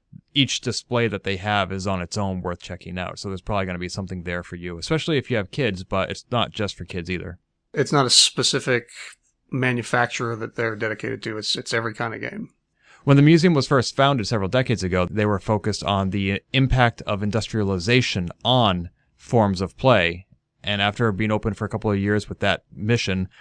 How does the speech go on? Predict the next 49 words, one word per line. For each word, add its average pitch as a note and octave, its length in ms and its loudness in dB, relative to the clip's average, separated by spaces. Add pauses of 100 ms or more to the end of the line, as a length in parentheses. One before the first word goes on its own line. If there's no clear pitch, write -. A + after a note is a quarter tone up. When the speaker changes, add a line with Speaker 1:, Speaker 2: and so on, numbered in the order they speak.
(240)
Speaker 1:
they F#2 100 -2
<laughs> - 20 -4
saw A#2+ 260 6
their A2+ 180 6
attendance A2 520 0
dwindling G#2+ 440 0
and F#2+ 140 -2
dwindling. F#2 500 -4 (800)
So - 160 -4
they're G#2 160 2
like, G#2+ 220 2
"Uh, C3+ 280 4
we F#3 220 0
need G3 160 2
to D#3+ 80 2
refocus." B2 680 2
So G#2 100 -2
they G2 100 0
said, G2+ 180 -2
"Let's, - 360 -4
let's D#3 180 6
do G3+ 120 4
the D#3 100 6
history C#3+ 340 2
of - 160 -2
play." F2+ 480 0
And G#2+ 160 -2
then G#2 120 0
their G#2 100 0
attendance G2 320 -6
went G2+ 120 -6
up - 200 -12
and E2+ 80 -8
up E2+ 120 -10
and A#1 80 -8
up. B1+ 200 -8 (420)
Speaker 2:
I, C3 220 0
I B2+ 60 2
can't B2+ 220 -4
say A2+ 160 -4
that A2 60 -4
I'm G#2 320 -6
surprised A2 420 -8
by G#2 120 -4
<laughs> F#2+ 140 -4
that. A#2+ 280 -4
Speaker 1:
No, A2 220 0
not A2+ 200 0
really. F2 380 -6